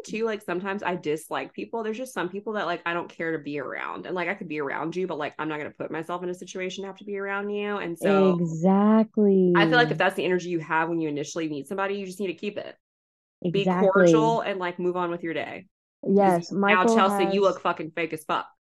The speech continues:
Speaker 2: Exactly, exactly. Like, there was this chick that Michael would hang out with in Reno, and her name was Melanie. And, like, the first time I met her, and obviously she's a white girl, so that's strike,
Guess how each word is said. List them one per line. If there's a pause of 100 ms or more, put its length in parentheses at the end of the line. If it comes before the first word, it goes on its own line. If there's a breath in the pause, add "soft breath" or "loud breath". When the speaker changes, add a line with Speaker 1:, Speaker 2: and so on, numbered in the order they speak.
Speaker 2:
Exactly, (100)
exactly. (300)
Like,
there
was
this
chick
that
Michael
would
hang
out
with
in
Reno,
and
her
name
was
Melanie. (400 loud breath)
And,
like, (640)
the
first
time
I
met
her, (340)
and
obviously
she's
a
white
girl,
so
that's
strike,